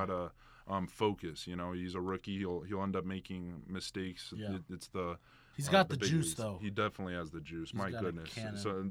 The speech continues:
Speaker 1: Noah Syndergaard almost, um, you know, comparisons just because,
Speaker 2: Yeah.
Speaker 1: you know,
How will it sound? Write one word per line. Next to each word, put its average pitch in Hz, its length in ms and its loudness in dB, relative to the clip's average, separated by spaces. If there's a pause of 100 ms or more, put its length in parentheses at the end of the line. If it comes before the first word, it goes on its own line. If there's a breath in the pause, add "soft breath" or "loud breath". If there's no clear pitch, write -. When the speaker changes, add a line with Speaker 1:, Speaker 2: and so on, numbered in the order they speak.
Speaker 1:
Noah 110 380 4
Syndergaard 95 720 0
almost, 92 540 -2
um, 90 380 -4 (640 soft breath)
you 90 80 -2
know, 87 220 0
comparisons 92 720 0
just 92 220 -2
because, 98 300 -2
Speaker 2:
Yeah. 101 200 0
Speaker 1:
you 98 80 2
know, 90 100 -2